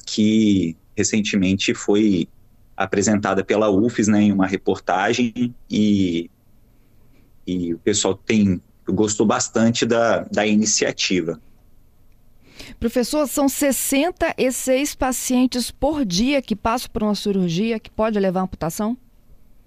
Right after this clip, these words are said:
Speaker 1: É muita gente, tá? Muitas pessoas, eu diria que no Brasil há mais de milhões de pessoas amputadas. A
Speaker 2: Uhum.
Speaker 1: maioria dessas amputações são de membro inferior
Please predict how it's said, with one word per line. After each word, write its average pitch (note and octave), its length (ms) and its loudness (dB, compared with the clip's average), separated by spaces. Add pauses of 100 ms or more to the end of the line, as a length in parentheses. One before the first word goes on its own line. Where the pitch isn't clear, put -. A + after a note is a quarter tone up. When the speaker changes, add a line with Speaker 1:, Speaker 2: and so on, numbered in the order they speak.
(1400)
Speaker 1:
É D3 80 2
muita G3+ 460 4
gente, G2 400 -2
tá? C#3+ 340 0
Muitas D#3 380 2
pessoas, C#3+ 600 2
eu A#2+ 280 2
diria B2 340 2
que C#3 200 0
no B2 160 4
Brasil A2+ 720 4
há G#2+ 100 0
mais A2+ 220 2
de C3 80 0
milhões B2 360 4
de D3+ 80 -2
pessoas A#2 600 2
amputadas. G#2 960 -2
A G#3 60 2
Speaker 2:
Uhum. D3+ 120 2
Speaker 1:
maioria A#2+ 440 4
dessas B2 320 0
amputações A#2 800 0
são A#2 200 2
de A2 140 2
membro A#2+ 320 4
inferior A2 800 2